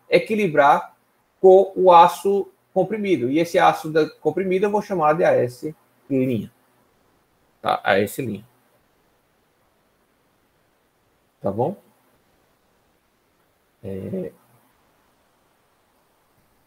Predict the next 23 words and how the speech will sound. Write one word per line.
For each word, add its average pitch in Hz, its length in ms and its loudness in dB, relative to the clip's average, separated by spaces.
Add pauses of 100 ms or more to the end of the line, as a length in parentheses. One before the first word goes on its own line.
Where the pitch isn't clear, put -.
(120)
Então, - 280 0 (300)
dessa 202 220 4
forma, 226 300 4
eu 220 40 2
tô 220 120 6
separando 220 840 2
esse 185 180 -2
meu 202 120 0
equilíbrio. 180 500 0 (760)
Né? 139 120 2
Eu 175 80 4
tô 226 80 6
dizendo, 196 220 2
olha, 131 260 4 (1400)
o 226 100 2
concreto 190 840 4
vai 175 240 4
equilibrar 180 720 0
com 180 100 -4
parte 202 400 0
da 180 80 4
armadura 160 400 2
tracionada 202 760 -2